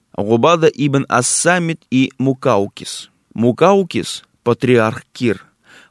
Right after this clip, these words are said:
послал Гамру ибн Аль-Гасу гонца, предлагая ему прислать к ним несколько человек для переговоров,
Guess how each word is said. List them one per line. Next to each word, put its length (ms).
послал 480
Гамру 500
ибн 340
Аль-Гасу 560
гонца, 600
предлагая 580
ему 360
прислать 460
к 60
ним 280
несколько 520
человек 560
для 220
переговоров, 840